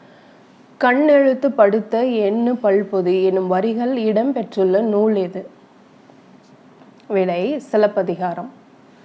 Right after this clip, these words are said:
செந்தமிழ் அந்தணர் என்று அழைக்கப்படுபவர் யார்? விடை, ரா. இளங்குமரனார். "ஏழ்கடல் வைப்பினும் தன்மனம் வீசி இசை கொண்டு வாழியவே"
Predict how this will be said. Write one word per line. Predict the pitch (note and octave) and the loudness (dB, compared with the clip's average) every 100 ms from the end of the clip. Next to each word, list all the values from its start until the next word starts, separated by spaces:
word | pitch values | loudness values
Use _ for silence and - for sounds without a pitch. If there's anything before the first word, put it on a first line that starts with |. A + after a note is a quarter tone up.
| - - - - - | -20 -20 -20 -20 -20
செந்தமிழ் | - - B3+ D4 D#4 D4 C#4+ | -10 -2 2 4 6 6 4
அந்தணர் | A#3+ A3+ A3+ A#3 A3 | 2 0 0 0 0
என்று | G3+ F#3 G#3+ | 0 -2 -2
அழைக்கப்படுபவர் | A3 G3+ A#3 B3 A3 F#3+ F3 F3 G3 G3+ | 0 0 0 -2 -2 -2 -4 -2 -2 0
யார்? | F3+ E3+ - - - - - - - - - - - - - - - - - | -4 -6 -14 -20 -20 -20 -20 -20 -20 -20 -20 -20 -20 -20 -20 -20 -20 -20 -16
விடை, | - F#3+ F#3 F3+ C#4 - | -4 0 2 0 -2 -4
ரா. | F#3+ G3+ | -2 0
இளங்குமரனார். | G#3 G3+ A3 A3+ A3 F3+ E3 E3+ E3+ F3 - - - - - - - - - - _ - - | 0 2 2 0 -4 -4 -6 -8 -10 -12 -16 -20 -20 -20 -20 -20 -20 -20 -20 -20 _ -20 -6
"ஏழ்கடல் | A#3+ A#3+ C#4 C#4+ C#4 D4 C4+ | 0 2 2 2 4 4 4
வைப்பினும் | G#3 G3+ A3 A#3+ B3 C#4 | 2 2 0 -2 0 0
தன்மனம் | C4+ G#3+ A3+ B3 A#3+ A#3 | -2 -2 -2 -2 -2 -2
வீசி | G#3+ G#3 - C#4 B3+ | -4 -6 -4 -2 -2
இசை | G#3+ A#3+ A#3 | -2 -2 -2
கொண்டு | A#3+ G#3+ G#3+ B3 | -2 -2 -2 -2
வாழியவே" | G3+ F#3+ F#3+ F#3+ F3+ F3 F3+ | -2 -2 -2 0 -2 -2 -4